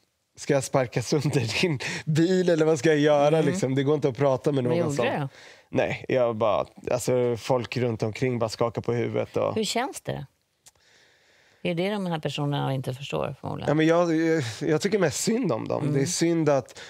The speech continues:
Speaker 1: de har, de är så otroligt bittra på livet och har sånt hat i sig. Att liksom, varför skulle inte jag passa in i det området?
Speaker 2: Mm.
Speaker 1: Och det är liksom,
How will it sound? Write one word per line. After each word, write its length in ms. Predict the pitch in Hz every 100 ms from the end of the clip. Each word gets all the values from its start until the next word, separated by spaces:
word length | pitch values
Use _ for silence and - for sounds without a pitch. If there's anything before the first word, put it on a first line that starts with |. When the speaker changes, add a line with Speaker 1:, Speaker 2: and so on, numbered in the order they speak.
| -
Speaker 1:
de 220 | - 147 139
har, 280 | 139 - - - -
de 200 | 156 143
är 40 |
så 120 | 135 -
otroligt 520 | - 180 165 131 117
bittra 460 | 110 127 - 139
på 140 | 120 135
livet 520 | 139 127 117 117 -
och 120 | 131
har 140 | 123 123
sånt 240 | 139 123
hat 440 | - 165 131 113
i 180 | - 143
sig. 360 | 113 110 101 110 _ _ _ _ _ -
Att 180 | 147 139
liksom, 460 | 127 - 131 120 113 - - - _ _ _ _ _ _ _
varför 220 | 151 135
skulle 260 | - 147 135
inte 160 | 123
jag 160 | 139 143
passa 260 | 135 - 131
in 120 | 120
i 40 |
det 140 | 113 120
området? 600 | 117 123 127 - - 147
Speaker 2:
Mm. 240 | 139 147 - _ _ _ _ -
Speaker 1:
Och 140 | 143
det 60 | 139
är 60 |
liksom, 360 | 139 131 143 123